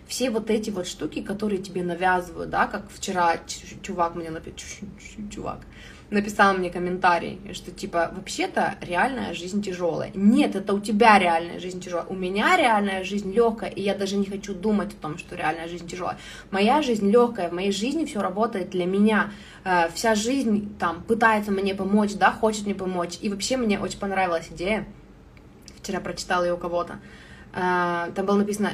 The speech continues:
"You are source energy playing human". То есть ты,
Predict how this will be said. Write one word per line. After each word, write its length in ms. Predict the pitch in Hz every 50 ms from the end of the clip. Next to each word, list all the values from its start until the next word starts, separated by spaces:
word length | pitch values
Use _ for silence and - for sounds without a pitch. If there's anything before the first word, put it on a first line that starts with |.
| - -
"You 500 | 196 175 180 214 247 285 294 294 - -
are 460 | 196 196 202 220 254 285 311 320 320 - - - -
source 480 | - - - 240 247 233 220 - -
energy 880 | - 202 208 226 254 269 240 214 196 190 - 180 180 175 165 156 - - - - - - -
playing 320 | 214 214 214 220 214 202
human". 640 | - - 185 202 214 208 190 170 156 160 151 - - - - - - - - - - - - - -
То 80 | - 208
есть 160 | 208 208 208 - - - -
ты, 460 | 247 247 269 302 339 370 427 415